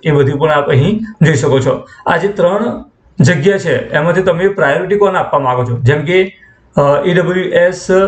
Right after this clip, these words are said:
એક્યાસી, જેમાં ટી પી તેત્રીસ ગોતા, તમે ફર્સ્ટ પ્રાયોરિટી એને આપવા માંગતા હોય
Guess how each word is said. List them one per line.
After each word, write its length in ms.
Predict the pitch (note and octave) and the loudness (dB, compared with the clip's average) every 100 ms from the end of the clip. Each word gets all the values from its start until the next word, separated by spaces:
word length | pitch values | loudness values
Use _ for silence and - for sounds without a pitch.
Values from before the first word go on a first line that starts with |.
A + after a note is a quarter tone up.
| G3 - | 0 -4
એક્યાસી, 760 | - G3+ D#3 C3 E3 A#3 - _ - _ - | 0 0 0 -4 -6 -8 -12 _ -20 _ 2
જેમાં 340 | D3+ D3+ D#3 | 2 2 -4
ટી 80 | D#3 | -4
પી 180 | D#3 F3 | -2 0
તેત્રીસ 520 | F3+ E3 D#3 - D#3 | 0 -2 -6 -4 2
ગોતા, 460 | C3+ E3 B2 A#2 - - | 2 2 -2 -4 -14 -4
તમે 160 | D3+ D#3 | -2 0
ફર્સ્ટ 300 | E3 E3 E3+ | -2 -2 -2
પ્રાયોરિટી 300 | E3+ E3+ F3+ | -2 2 0
એને 180 | D#3+ | 2
આપવા 200 | E3+ F#3+ | 0 -2
માંગતા 260 | F#3 F3+ G3 | -2 -2 -2
હોય 200 | C3 | -2